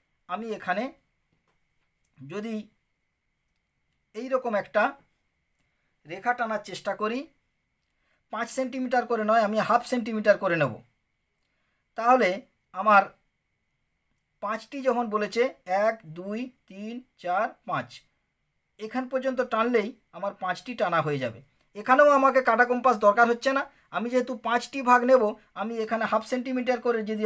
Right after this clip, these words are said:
আমি নিই, তাহলে এই দুটো হয়ে যাচ্ছে, এই তিনটে, এই চারটে, এই পাঁচটি।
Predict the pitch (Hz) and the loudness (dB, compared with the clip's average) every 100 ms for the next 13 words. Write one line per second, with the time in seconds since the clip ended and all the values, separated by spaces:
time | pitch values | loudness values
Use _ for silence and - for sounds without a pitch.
0 | 208 196 202 262 - _ _ 185 196 208 | 2 0 -2 -4 -6 _ _ -2 0 0
1 | 208 - _ _ _ _ _ - 180 160 | -4 -10 _ _ _ _ _ -14 -12 -10
2 | 202 240 233 247 247 - 277 262 - 170 | -8 0 2 2 0 -2 -4 -4 -6 -16
3 | 165 226 247 240 262 269 277 _ _ 165 | -14 -8 -8 2 4 4 2 _ _ -20
4 | 160 - 208 208 - 262 269 - _ 139 | -14 -6 -6 -6 -2 0 0 -6 _ -20
5 | 131 123 120 - _ | -18 -16 -16 -18 _